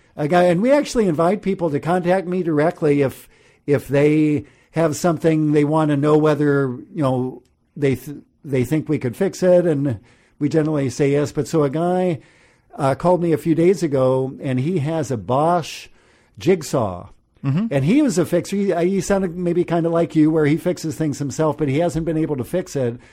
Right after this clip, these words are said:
Speaker 1: So I think he's gonna bring it in tomorrow at Kent, and we're, we'll see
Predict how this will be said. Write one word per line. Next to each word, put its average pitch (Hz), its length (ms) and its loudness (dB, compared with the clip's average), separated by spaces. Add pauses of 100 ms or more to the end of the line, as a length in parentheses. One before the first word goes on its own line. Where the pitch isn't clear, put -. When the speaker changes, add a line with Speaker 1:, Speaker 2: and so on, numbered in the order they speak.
(120)
Speaker 1:
So - 140 -2
I 143 80 4
think 160 200 -2
he's 185 180 -2
gonna 160 200 0
bring 156 220 -2
it 156 100 0
in 143 160 -2
tomorrow 139 800 0 (260)
at 120 180 -6
Kent, 170 480 -4 (380)
and 135 140 -4
we're, 147 200 0
we'll 143 280 -2
see 156 560 4